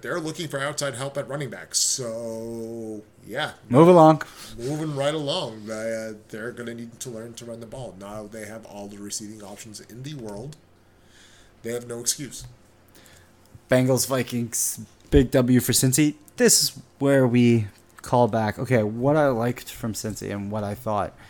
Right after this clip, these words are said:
Speaker 2: Like, one thing that I'd like to highlight, Joe Mixon had a pretty good game on the ground.
Speaker 1: Mm-hmm.
Speaker 2: So that means that offensive line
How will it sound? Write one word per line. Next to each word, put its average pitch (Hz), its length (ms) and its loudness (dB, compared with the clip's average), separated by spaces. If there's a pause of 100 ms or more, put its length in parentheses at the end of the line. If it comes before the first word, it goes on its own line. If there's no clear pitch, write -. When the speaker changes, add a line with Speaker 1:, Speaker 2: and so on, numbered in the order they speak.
(2500)
Speaker 2:
Like, 135 180 -8
one 160 260 4
thing 170 240 2
that 135 120 4
I'd 127 120 0
like 127 140 0
to 127 40 -2
highlight, 110 540 -2
Joe 123 180 2
Mixon 117 380 0
had 92 140 -4
a 92 40 -6 (160)
pretty 101 220 -4
good 92 200 -6
game 92 260 -8
on 71 80 -12
the 87 60 -14
ground. 85 460 -10 (140)
Speaker 1:
Mm-hmm. 135 100 -4
Speaker 2:
So 151 100 -2
that 120 220 4
means 127 440 2 (260)
that 139 280 -2
offensive 135 520 -2
line 110 400 -2